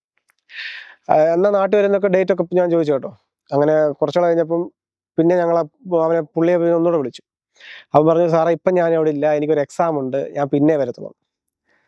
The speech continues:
അങ്ങനെ അടുത്ത പ്രാവശ്യം കുറേ ആൾ കഴിഞ്ഞപ്പോൾ പിന്നെയും വിളിക്കുമ്പോൾ പറയുമ്പോൾ, "സാറേ, നമുക്ക് റെഡിയാക്കി തരാം, ഞങ്ങളതെല്ലാം മാറ്റിക്കോളാം, ഇപ്പം ഞാൻ നാട്ടിലില്ല, ദീപാവലി ആകുമ്പോഴത്തേനും റെഡിയാക്കി തരാമെന്ന്, അപ്പോഴേ വരത്തുള്ളൂ." അങ്ങനെ ദീപാവലിക്ക് വിളിച്ചപ്പം ഓരോ പ്രാവശ്യവും ഇങ്ങനെ ഓരോ മുടക്കം ഇങ്ങനെ പറഞ്ഞുകൊണ്ടിരിക്കുകയാണ്.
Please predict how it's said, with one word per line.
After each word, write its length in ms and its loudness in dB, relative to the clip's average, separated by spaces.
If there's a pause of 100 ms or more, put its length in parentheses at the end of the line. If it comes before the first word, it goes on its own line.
(260)
അങ്ങനെ 200 4
അടുത്ത 200 0
പ്രാവശ്യം 340 0
കുറേ 140 4
ആൾ 100 4
കഴിഞ്ഞപ്പോൾ 280 2
പിന്നെയും 240 2
വിളിക്കുമ്പോൾ 320 0
പറയുമ്പോൾ, 200 -2
"സാറേ, 240 -2
നമുക്ക് 220 0
റെഡിയാക്കി 340 0
തരാം, 320 -2
ഞങ്ങളതെല്ലാം 480 0
മാറ്റിക്കോളാം, 600 -2 (200)
ഇപ്പം 200 -2
ഞാൻ 180 0
നാട്ടിലില്ല, 640 -2 (240)
ദീപാവലി 500 2
ആകുമ്പോഴത്തേനും 400 0
റെഡിയാക്കി 280 -2
തരാമെന്ന്, 360 -6
അപ്പോഴേ 380 -2
വരത്തുള്ളൂ." 360 -4 (1400)
അങ്ങനെ 280 2
ദീപാവലിക്ക് 560 2
വിളിച്ചപ്പം 540 0
ഓരോ 460 2
പ്രാവശ്യവും 380 0
ഇങ്ങനെ 180 0
ഓരോ 220 0
മുടക്കം 320 -4
ഇങ്ങനെ 180 0
പറഞ്ഞുകൊണ്ടിരിക്കുകയാണ്. 640 -12